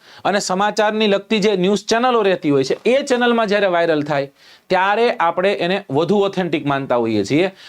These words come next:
તો આવું આપ જોઈ શકો છો, ટી વી થર્ટીન માં દીધેલું છે કે પંદર દિવસની અંદર થઈ શકે છે ભરતીની જાહેરાત,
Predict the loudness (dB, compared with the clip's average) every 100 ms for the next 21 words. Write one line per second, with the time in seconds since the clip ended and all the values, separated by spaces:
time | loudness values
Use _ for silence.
0 | -4 -4 0 0 2 0 0 0 0 0
1 | 0 0 -2 -2 -2 0 0 -2 -2 -2
2 | 0 0 0 0 0 -4 -2 0 0 2
3 | 0 0 -2 -2 0 0 -2 -2 -2 0
4 | 0 -2 -2 -2 0 2 2 2 -2